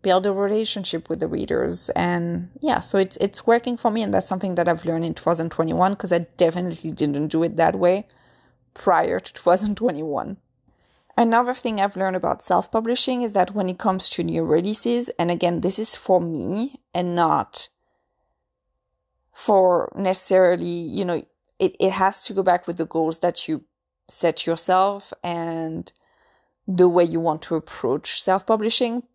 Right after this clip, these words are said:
But for me, I needed more reviews. As I've mentioned, the way that I pub-, self-published The Leftover Bride, I didn't have advance review copies early enough so that I could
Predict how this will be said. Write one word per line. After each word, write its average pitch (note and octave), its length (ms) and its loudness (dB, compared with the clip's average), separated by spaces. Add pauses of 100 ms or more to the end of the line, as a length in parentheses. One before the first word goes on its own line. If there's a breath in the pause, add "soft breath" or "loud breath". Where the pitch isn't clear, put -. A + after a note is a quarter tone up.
(260)
But F#3 260 2 (160)
for F#3+ 240 2
me, G3+ 280 -2
I G#3 80 2
needed F3+ 420 -2
more E3 640 0 (440)
reviews. E3+ 720 0 (360)
As F3+ 160 4
I've F3 160 2
mentioned, A3+ 560 -2 (1300 soft breath)
the F#3+ 180 6
way G3 200 6
that G#3 160 4
I E3 100 4
pub-, - 400 -4
self-published G3+ 720 0
The F3+ 80 0
Leftover E3+ 460 0
Bride, D#3+ 580 2
I F3 100 2
didn't G3+ 380 -4
have E3 800 -4 (460)
advance F3+ 720 0
review F3 280 -2
copies G3+ 720 -4 (160)
early F3 420 4
enough C#3+ 720 -2 (100)
so - 220 -4
that F#3+ 160 4
I F3 100 6
could F3 240 -8